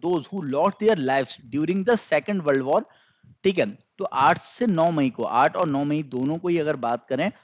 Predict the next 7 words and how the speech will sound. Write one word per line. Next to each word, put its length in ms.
हम 340
रिमेम्बरेंस 720
और 200
रिकंसिलिएशन 920
डे 160
मनाते 420
हैं 280